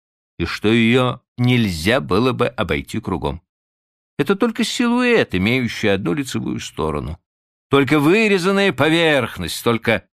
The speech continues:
изображение, которое не могло бы ни повернуться,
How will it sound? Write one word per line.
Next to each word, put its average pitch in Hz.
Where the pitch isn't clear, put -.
изображение, 107
которое 101
не 101
могло 101
бы 110
ни 202
повернуться, 76